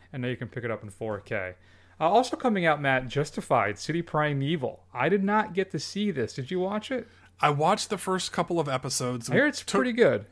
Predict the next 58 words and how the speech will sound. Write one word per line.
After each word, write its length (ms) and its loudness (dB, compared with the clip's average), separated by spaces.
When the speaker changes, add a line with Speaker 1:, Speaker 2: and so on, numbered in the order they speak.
Speaker 2:
It 100 6
is, 160 4
it 100 6
was 220 2
pretty 240 0
good. 200 4
I 120 4
need 200 2
to, 340 2
I 80 0
need 160 2
to 60 -2
catch 220 -4
back 220 -4
up 100 -6
with 100 -12
it. 60 -8
I 80 -2
didn't 200 -2
finish 420 -2
it, 200 -10
but, 220 -10
you 100 -10
know, 220 -10
it 120 -2
was, 260 2
I 100 2
was 160 4
enjoying 360 0
it 80 -12
while 160 -6
it 60 -10
was 120 -12
there. 280 -12
Speaker 1:
There 100 4
you 80 6
go. 120 4
Well, 80 2
you 60 0
can 100 -4
pick 120 -4
it 60 2
up 140 0
on 100 -6
Blu-ray 440 -2
now. 400 -4
And 80 -8
then 60 -4
we 60 -4
talked 200 -4
about 260 2
Rudy, 320 0
also 240 -2
coming 260 -2
up 160 -2
in 60 -10
four 260 0
K. 360 0